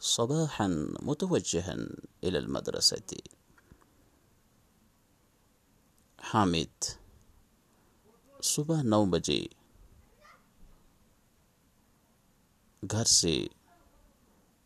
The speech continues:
اسکول کے لیے نکلا۔ ووصل إليها في الساعة التاسعة والنصف۔ اور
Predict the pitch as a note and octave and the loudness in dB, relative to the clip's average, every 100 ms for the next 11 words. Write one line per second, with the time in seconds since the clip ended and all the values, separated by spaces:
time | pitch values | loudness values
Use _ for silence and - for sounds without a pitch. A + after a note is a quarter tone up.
0 | _ - - - E3 E3+ - F#2+ D2+ D2 | _ -4 -4 -2 -2 -2 -2 0 0 0
1 | C2 E2 - - - - _ _ - - | 0 0 0 0 0 -4 _ _ -20 -20
2 | - - - - - _ - - _ _ | -20 -18 -18 -20 -20 _ -20 -20 _ _
3 | - - - - - - - G2+ C#3+ - | -20 -20 -20 -20 -20 -20 0 4 6 4
4 | F#3+ F#3 - A#2 A2 A#2 G#2 F2 E2+ - | 2 -2 0 4 4 4 4 4 4 2
5 | - - - - - D#3+ F#3 - - - | -4 -2 8 8 8 4 2 0 0 -4
6 | - - A#2+ D#3+ - - B1+ - - - | -6 -6 -4 2 4 4 2 0 -2 -6
7 | - - C#3 F3+ F3 A2+ - - - - | -4 -4 -2 2 4 6 6 4 -4 -6
8 | - - _ _ - _ _ _ _ _ | -20 -20 _ _ -20 _ _ _ _ _
9 | _ - _ _ A#4 A4+ A4 G#4 _ _ | _ -20 _ _ -20 -20 _ -20 _ _
10 | _ _ _ _ - - F#2 | _ _ _ _ -20 2 4